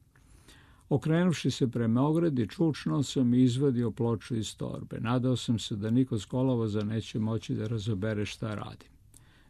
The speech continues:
Videvši me u tom položaju, verovatno će pomisliti da sam nekakav čudak ili pijanac, ali ne i samoubica. Uostalom, ljudi u kolima retko mare za one napolju.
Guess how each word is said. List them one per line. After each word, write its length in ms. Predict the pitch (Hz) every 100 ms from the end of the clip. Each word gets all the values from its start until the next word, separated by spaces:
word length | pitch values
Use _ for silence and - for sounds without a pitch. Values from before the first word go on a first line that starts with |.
| -
Videvši 440 | 143 139 123 135
me 120 | 113
u 100 | 117
tom 260 | 107 120 107
položaju, 640 | - 123 139 127 156 139 123
verovatno 500 | 117 123 131 120 123
će 180 | -
pomisliti 680 | 110 120 123 131 - 113 -
da 140 | 107
sam 240 | 101 - 120
nekakav 480 | 113 113 120 - 98
čudak 540 | - 127 123 117 -
ili 200 | 104 104
pijanac, 720 | - 110 107 110 127 123 - -
ali 240 | 101 101
ne 240 | 98 107 110
i 200 | 110 107
samoubica. 840 | - 113 113 107 107 135 - - - - - _ - - - - -
Uostalom, 500 | 165 - 277 202 156
ljudi 440 | 180 202 165 143
u 180 | 151 127
kolima 460 | - 156 175 139 120
retko 360 | 131 135 -
mare 380 | 117 117 117 98
za 180 | 98 107
one 200 | 101 104
napolju. 540 | 98 95 - - -